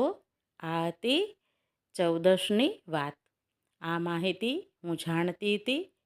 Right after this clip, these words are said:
એટલે મેં રજૂ કરી છે, જે તમને પણ ગમશે.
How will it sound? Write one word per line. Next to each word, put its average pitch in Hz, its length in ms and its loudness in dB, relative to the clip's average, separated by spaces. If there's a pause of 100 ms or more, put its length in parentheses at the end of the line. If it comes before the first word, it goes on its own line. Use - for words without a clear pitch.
(160)
એટલે 170 340 0
મેં 233 240 4 (120)
રજૂ 170 340 4
કરી 165 320 -2
છે, - 200 -12 (520)
જે 202 140 4 (280)
તમને 170 360 0
પણ 165 320 -8
ગમશે. 165 440 -2